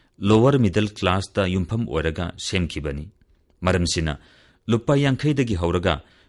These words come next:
ꯂꯨꯄꯥ ꯂꯤꯁꯤꯡ ꯑꯍꯨꯝꯗꯒꯤ ꯄꯩꯁꯥ ꯈꯔ ꯇꯥꯅ ꯂꯩꯕ ꯃꯤꯑꯣꯏꯁꯤꯡꯅ ꯃꯅꯥꯒꯤ ꯀꯥꯟꯅꯕꯁꯤ ꯐꯪꯒꯅꯤ꯫ ꯂꯨꯄꯥ ꯂꯤꯁꯤꯡ ꯑꯍꯨꯝꯗꯒꯤ ꯍꯦꯟꯅ ꯂꯩꯕ ꯃꯤꯑꯣꯏꯁꯤꯡꯗꯤ ꯃꯁꯤꯒꯤ ꯀꯥꯟꯅꯕꯁꯤ ꯐꯪꯂꯣꯏ꯫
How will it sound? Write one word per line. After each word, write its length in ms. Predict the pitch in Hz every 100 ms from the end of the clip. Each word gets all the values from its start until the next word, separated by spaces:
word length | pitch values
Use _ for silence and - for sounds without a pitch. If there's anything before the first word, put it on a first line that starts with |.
| -
ꯂꯨꯄꯥ 240 | 104 131
ꯂꯤꯁꯤꯡ 340 | 123 117 139 139
ꯑꯍꯨꯝꯗꯒꯤ 600 | 113 139 135 101 104 107 76 _ _ -
ꯄꯩꯁꯥ 280 | 95 117
ꯈꯔ 260 | 110 131 135 -
ꯇꯥꯅ 280 | - 87 82
ꯂꯩꯕ 280 | 85 98 92
ꯃꯤꯑꯣꯏꯁꯤꯡꯅ 640 | 90 92 87 - 80 76 76 - _ -
ꯃꯅꯥꯒꯤ 480 | 87 85 85 76 71
ꯀꯥꯟꯅꯕꯁꯤ 500 | 95 104 80 - -
ꯐꯪꯒꯅꯤ꯫ 420 | - 71 73 69 - _ _ _ _ _ -
ꯂꯨꯄꯥ 280 | 127 165
ꯂꯤꯁꯤꯡ 340 | 147 127 - 147
ꯑꯍꯨꯝꯗꯒꯤ 460 | 127 151 135 135 117
ꯍꯦꯟꯅ 220 | 104 92
ꯂꯩꯕ 240 | 98 98
ꯃꯤꯑꯣꯏꯁꯤꯡꯗꯤ 600 | 98 98 92 - 82 78 82 - - -
ꯃꯁꯤꯒꯤ 380 | 85 80 87 78
ꯀꯥꯟꯅꯕꯁꯤ 520 | - 98 98 76 -
ꯐꯪꯂꯣꯏ꯫ 460 | 78 82 78 71